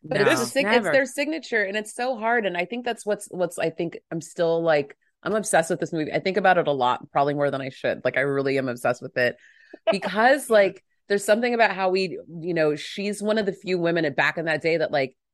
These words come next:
Speaker 1: dared to make a really sexy movie when she was really fucking old.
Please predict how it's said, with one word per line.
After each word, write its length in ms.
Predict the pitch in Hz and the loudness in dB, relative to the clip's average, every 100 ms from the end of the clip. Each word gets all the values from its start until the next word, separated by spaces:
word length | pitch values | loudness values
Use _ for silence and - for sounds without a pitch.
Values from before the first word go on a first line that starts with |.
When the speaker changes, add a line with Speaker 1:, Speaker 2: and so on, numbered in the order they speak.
| _ _ - | _ _ 0
Speaker 1:
dared 160 | 165 | 2
to 60 | 196 | 2
make 140 | 208 | 2
a 100 | 156 | 2
really 300 | 135 151 175 | 2 0 0
sexy 500 | 175 - 139 - 185 | -2 -6 -6 -6 -4
movie 240 | 156 151 165 | 0 2 0
when 140 | 147 | -2
she 120 | - | -4
was 140 | 139 127 | -6 -6
really 400 | 127 143 151 139 | -4 0 0 0
fucking 340 | - 120 127 | 0 0 0
old. 280 | 110 104 | -2 -2